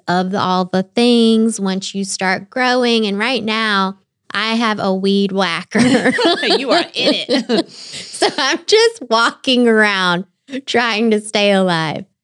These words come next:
Speaker 1: Where if I found someone, and I've interviewed people for marketing and,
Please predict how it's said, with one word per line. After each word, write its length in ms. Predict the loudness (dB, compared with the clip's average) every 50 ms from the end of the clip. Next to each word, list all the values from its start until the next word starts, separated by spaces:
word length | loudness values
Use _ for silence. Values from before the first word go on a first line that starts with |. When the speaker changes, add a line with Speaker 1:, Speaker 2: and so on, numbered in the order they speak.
| _ _ _ 0
Speaker 1:
Where 200 | 2 4 4 4
if 100 | 2 2
I 180 | 2 2 0
found 460 | 0 _ -2 0 0 2 2 0 0 0
someone, 420 | 0 0 0 2 2 0 0 0 0
and 100 | 2 2
I've 200 | 2 0 0 -2 -2
interviewed 520 | 0 2 2 2 2 2 2 2 2 0
people 340 | 0 0 0 2 2 2 2
for 220 | 2 2 2 2
marketing 760 | 4 2 2 2 0 -2 0 0 2 2 4 4 2 2 2
and, 240 | 2 2 0 0 -2